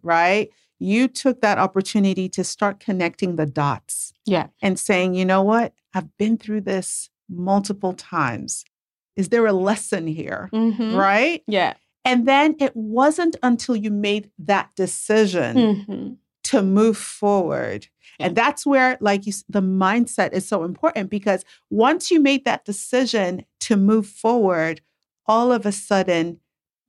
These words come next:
Speaker 1: your eyes and your mind was now open to the opportunities. So the resources started to present themselves to you because you were open and ready to receive it.
Speaker 2: Absolutely.
Speaker 1: Yeah.
Speaker 2: It's,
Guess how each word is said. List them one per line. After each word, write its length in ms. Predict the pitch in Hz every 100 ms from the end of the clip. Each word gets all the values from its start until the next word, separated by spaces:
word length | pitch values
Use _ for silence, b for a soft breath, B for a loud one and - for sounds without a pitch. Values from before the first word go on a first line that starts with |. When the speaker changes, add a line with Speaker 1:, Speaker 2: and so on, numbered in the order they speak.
| _ _ -
Speaker 1:
your 260 | 202 196 -
eyes 560 | 185 214 233 254 247 - 196
and 140 | 196
your 120 | 196
mind 600 | 190 196 208 208 190 180 - _
was 160 | 180 185
now 360 | 190 202 208 -
open 360 | 196 202 214 196
to 120 | 202
the 100 | -
opportunities. 920 | 175 - - - 233 214 196 175 175 b
So 180 | - 226
the 160 | 202 190
resources 1040 | 170 220 427 - - 156 147 175 160 156 b -
started 500 | - 262 220 214 214
to 100 | 196
present 600 | - 196 170 190 196 196
themselves 640 | 170 156 - 185 185 - -
to 80 | -
you 380 | 175 156 143 156 b _
because 520 | 233 214 - 208 202 -
you 220 | 190 208
were 360 | 190 185 175 _ _
open 480 | 208 214 247 220 220 -
and 220 | 185 175
ready 260 | 180 190 185
to 160 | -
receive 500 | 165 160 - 170 175
it. 280 | - - - _ -
Speaker 2:
Absolutely. 640 | - - 196 202 - 175 - B B
Speaker 1:
Yeah. 300 | 190 170 156
Speaker 2:
It's, 140 | -